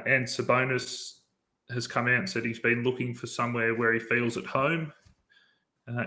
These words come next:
in the N B A, and Sacramento's made him feel at home. So, look, I don't know if he's a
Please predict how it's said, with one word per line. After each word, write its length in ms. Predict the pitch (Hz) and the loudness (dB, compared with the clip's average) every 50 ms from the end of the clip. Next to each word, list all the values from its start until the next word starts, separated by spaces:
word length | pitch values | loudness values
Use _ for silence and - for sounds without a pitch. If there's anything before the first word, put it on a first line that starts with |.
| - 131 | -4 -4
in 100 | 139 139 | -4 -2
the 120 | 131 131 | 2 2
N 120 | 131 135 131 | 2 4 4
B 100 | 131 131 | 4 4
A, 400 | 135 160 180 190 196 196 190 190 - | 6 6 6 4 4 2 0 -2 0
and 480 | 120 123 123 123 123 127 123 117 - - - _ _ _ _ _ _ _ _ - | 2 4 4 4 4 2 0 -4 -6 -10 -14 _ _ _ _ _ _ _ _ -14
Sacramento's 1000 | - - 135 131 - 127 117 117 127 123 127 110 107 107 107 - - - - _ _ _ _ _ _ _ _ _ _ _ _ - | 0 2 2 2 2 0 -2 -2 0 0 2 2 2 0 -2 -4 -8 -12 -16 _ _ _ _ _ _ _ _ _ _ _ _ -8
made 380 | 120 117 113 117 117 117 120 117 | -4 0 2 2 4 2 2 2
him 180 | 131 120 113 | -2 -2 -4
feel 320 | - - 113 117 117 113 107 | -2 0 2 2 2 2 0
at 80 | - | -2
home. 400 | - 107 120 139 131 113 101 101 - | -2 -2 -2 -2 -2 -4 -6 -8 -10
So, 420 | - - 98 98 98 98 95 95 92 - | -10 -8 -8 -6 -4 -4 -4 -6 -6 -8
look, 140 | - 113 - 110 | -8 -8 -6 -6
I 40 | 104 | -4
don't 160 | 110 107 110 | -4 -2 -2
know 120 | 110 107 | -2 -2
if 80 | 104 - | -4 -4
he's 200 | - 113 110 98 | -4 -4 -4 -2
a 100 | 107 107 | -2 -2